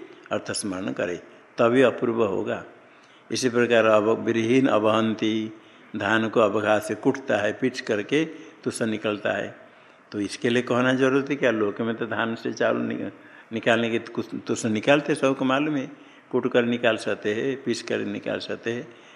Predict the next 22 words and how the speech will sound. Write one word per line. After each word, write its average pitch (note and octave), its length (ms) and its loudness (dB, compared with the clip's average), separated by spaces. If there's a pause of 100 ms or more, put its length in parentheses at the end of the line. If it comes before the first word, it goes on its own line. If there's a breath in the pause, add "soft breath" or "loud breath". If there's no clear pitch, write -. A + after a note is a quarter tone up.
(180 loud breath)
नख A#2+ 180 -2
से A2 160 -8
निकाल G2+ 300 -4
सकते F#2 280 -6
हैं, C3 100 -4
पत्थर A#2 260 -2
के G2+ 120 -4
द्वारा G2 220 -2
घिस G#2 260 -4
करके, A2 400 -4 (440 loud breath)
उसके - 220 -4
लिए B2+ 100 4
विधान C3 360 2
क्यों C#3+ 220 2
किया C#3+ 220 4
गया? B2+ 300 4 (500 loud breath)
तो C3+ 100 4
वो C#3 100 4
नियम C3+ 380 6
विधि G#2 300 -4
मानी F#2+ 260 -8
गई। F#2 240 -10